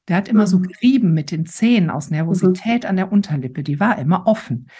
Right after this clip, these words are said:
Speaker 1: Und dann habe ich
Speaker 2: Mhm.
Speaker 1: gesagt, „Das geht so nicht, ich melde ihn wieder ab.“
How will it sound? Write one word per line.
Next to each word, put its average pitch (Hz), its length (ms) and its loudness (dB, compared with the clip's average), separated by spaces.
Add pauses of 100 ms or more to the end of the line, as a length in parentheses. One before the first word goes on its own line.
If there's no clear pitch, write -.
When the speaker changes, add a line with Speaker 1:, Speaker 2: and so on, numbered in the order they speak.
(320)
Speaker 1:
Und 202 60 4
dann - 40 8
habe 208 80 6
ich 202 40 4
Speaker 2:
Mhm. 185 40 0
Speaker 1:
gesagt, 185 140 0
„Das 165 180 -2
geht 220 240 0
so 302 140 -8
nicht, 277 300 -2
ich - 140 -10
melde 185 280 0
ihn 180 180 -2
wieder 143 260 -6
ab.“ - 240 -2